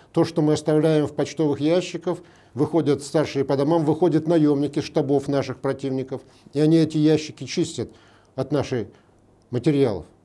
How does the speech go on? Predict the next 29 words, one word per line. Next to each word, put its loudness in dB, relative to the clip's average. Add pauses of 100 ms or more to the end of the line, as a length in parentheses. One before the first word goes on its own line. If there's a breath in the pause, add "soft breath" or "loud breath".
(800)
стараясь 0
не 0
дать, -2 (720 soft breath)
не -6
показать 0
им. -10
Вот. -4
А 0
с 0
другой 4
стороны, 0 (380 loud breath)
э, -4 (180)
запуская, 0
ведь -4
не -2
случайно, 0
допустим, -4
назначили -2
того -2
же -4
Шойгу 0
в -2
эту -6
команду. -4
Это -6
значит, -2
все -2
вооруженные 0
силы 0